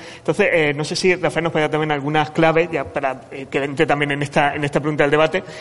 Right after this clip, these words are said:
sobre cuáles serían, pues, las primeras cosas que se hacen, ¿no? Cuando, como estaban diciendo aquí las compañeras, se tiene poco tiempo para atender, tienes mucho trabajo que hacer, tienes que ayudar a esa persona a salir adelante y no quedarte en una mera ayuda o en una mera asistencia.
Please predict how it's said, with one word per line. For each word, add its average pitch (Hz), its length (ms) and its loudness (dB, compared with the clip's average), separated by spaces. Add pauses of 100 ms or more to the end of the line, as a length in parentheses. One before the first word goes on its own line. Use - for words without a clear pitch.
(120)
sobre 147 220 2
cuáles 156 240 2
serían, 175 300 4
pues, 180 120 0
las 156 80 0
primeras 147 320 -2
cosas 165 180 -2
que 156 80 0
se 165 120 0
hacen, 165 220 0
¿no? 170 80 0
Cuando, 156 280 -2
como 131 300 -6
estaban 139 220 -4
diciendo 147 300 -2
aquí 143 140 0
las 139 100 -4
compañeras, 147 500 0 (200)
se 143 160 -6
tiene 147 160 0
poco 151 200 0
tiempo 143 220 -2
para 139 180 0
atender, 180 540 2
tienes 143 220 -4
mucho 160 340 -2
trabajo 147 320 0
que 147 60 0
hacer, 180 280 0
tienes 143 220 -4
que - 120 0
ayudar 143 320 2
a - 20 0
esa 151 140 -4
persona 147 480 -2 (300)
a 143 220 4
salir 147 340 0
adelante 160 440 2
y 156 60 0
no 143 140 -4
quedarte 139 340 0
en 147 80 -2
una 143 140 -2
mera 135 220 0
ayuda 151 320 0
o 139 40 0
en 139 100 -6
una 147 100 -2
mera 139 180 -2
asistencia. 165 520 -2